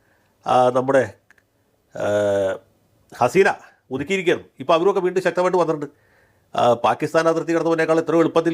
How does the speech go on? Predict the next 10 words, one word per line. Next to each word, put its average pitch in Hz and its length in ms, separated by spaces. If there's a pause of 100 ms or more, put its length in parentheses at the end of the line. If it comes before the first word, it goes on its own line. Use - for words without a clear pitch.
ബംഗ്ലാദേശിൻ്റെ 147 500
അതിർത്തി 147 260
കടന്ന് 151 220
തീവ്രവാദികൾക്ക്, 151 580
ഭീകരന്മാർക്ക് 151 420
ഇങ്ങോട്ട് 160 180
വരാം. 147 140 (400)
അത് 117 120
വളരെ 156 180
എളുപ്പമാണ്. 185 260